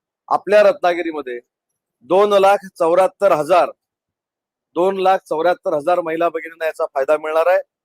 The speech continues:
आणि आता सतरा तारखेला पहिल्या टप्प्याचे ब्याऐंशी कोटी रुपये आपल्या सगळ्या महिला भगिनींच्या खात्यावर जमा होणार आहे.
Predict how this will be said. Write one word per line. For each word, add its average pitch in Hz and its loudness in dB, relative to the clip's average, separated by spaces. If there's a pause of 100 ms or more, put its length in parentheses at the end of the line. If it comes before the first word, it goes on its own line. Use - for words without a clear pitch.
(320)
आणि 156 -2
आता 156 2
सतरा 202 0
तारखेला 160 -2 (680)
पहिल्या 180 2
टप्प्याचे 185 -2
ब्याऐंशी 190 -2
कोटी 196 -6
रुपये 151 -6 (320)
आपल्या 175 -2
सगळ्या 175 -4
महिला 160 -4
भगिनींच्या 156 -8
खात्यावर 139 -6
जमा 110 -6
होणार 98 -12
आहे. - -20